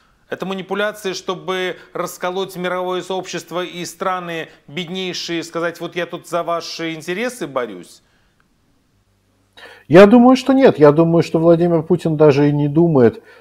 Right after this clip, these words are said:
Speaker 2: что кто-то всерьез поверит в то, что он рассказывает. Это, по сути дела, просто завуалированная угроза. Владимир Путин понять, что он готов применить силу, а,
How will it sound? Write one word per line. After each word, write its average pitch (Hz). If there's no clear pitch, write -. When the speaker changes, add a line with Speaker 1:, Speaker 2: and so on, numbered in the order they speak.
Speaker 2:
что -
кто-то 127
всерьез 123
поверит 101
в -
то, 101
что -
он 95
рассказывает. 69
Это, 202
по 170
сути 214
дела, 147
просто 117
завуалированная 101
угроза. 78
Владимир 95
Путин 151
понять, 127
что -
он 139
готов 123
применить 104
силу, 92
а, 92